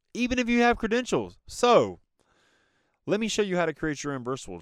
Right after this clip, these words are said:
virtual stage, excuse me, because that's what I did in the music industry. I got tired of trying to get booked from outside sources. I started creating my own stage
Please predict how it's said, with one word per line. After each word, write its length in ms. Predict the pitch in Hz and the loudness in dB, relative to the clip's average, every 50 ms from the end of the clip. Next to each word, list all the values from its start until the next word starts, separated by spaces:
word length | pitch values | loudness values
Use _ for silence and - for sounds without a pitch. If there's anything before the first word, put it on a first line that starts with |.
| - - - _ | -16 -18 -20 _
virtual 420 | 104 107 135 147 - - 107 92 82 | -6 -4 -4 -4 -4 -8 -12 -14 -12
stage, 400 | - - 90 64 - - - - - | -10 -10 -10 -10 -10 -18 -20 -20 -20
excuse 340 | - - - 123 113 - - | -20 -14 -12 -12 -12 -12 -16
me, 60 | - - - | -20 -18 -18
because 420 | - - - 104 98 98 92 - - _ _ _ _ _ _ | -12 -6 -4 -4 -4 -4 -8 -12 -18 _ _ _ _ _ _
that's 200 | - 160 196 - | -2 -2 0 0
what 120 | - 160 156 | 0 0 2
I 140 | 160 160 135 | 2 2 0
did 200 | 107 98 95 95 | -4 -8 -10 -10
in 80 | 98 | -12
the 80 | 98 95 | -12 -10
music 300 | 101 113 113 110 - 101 | -10 -12 -12 -12 -12 -12
industry. 340 | 90 85 - - 98 95 92 | -12 -12 -14 -14 -12 -10 -8
I 100 | 113 123 | -6 -4
got 220 | 135 127 - - | -4 -6 -6 -6
tired 560 | - - - 139 143 143 139 131 123 120 - | -10 -8 -6 -4 -4 -2 -2 -2 -4 -4 -6
of 300 | - 107 104 98 104 _ | -6 -8 -10 -10 -12 _
trying 420 | - - - 131 135 135 135 127 117 | -12 -6 -4 -4 -4 -4 -6 -8 -10
to 60 | 107 | -10
get 180 | 107 - - | -10 -10 -12
booked 500 | - 104 98 123 135 131 120 _ - - - | -12 -10 -6 -4 -4 -4 -6 _ -18 -20 -20
from 200 | - - 113 104 - | -16 -16 -16 -14 -12
outside 500 | 107 117 123 117 - - 123 113 110 107 | -12 -12 -12 -12 -10 -8 -6 -6 -6 -6
sources. 560 | - 131 135 135 - - 151 151 147 - - _ _ _ _ _ _ _ _ _ _ _ _ _ _ _ - | -6 -6 -6 -6 -6 -8 -10 -10 -10 -14 -18 _ _ _ _ _ _ _ _ _ _ _ _ _ _ _ -14
I 60 | 117 | -14
started 380 | - - 135 117 107 104 - - | -8 -6 -4 -4 -4 -6 -10 -12
creating 280 | - - 117 110 104 101 | -8 -6 -6 -6 -8 -10
my 120 | 95 98 | -10 -10
own 120 | 113 127 | -12 -12
stage 500 | 127 - - 80 58 52 - - - _ | -14 -16 -18 -18 -18 -20 -20 -20 -20 _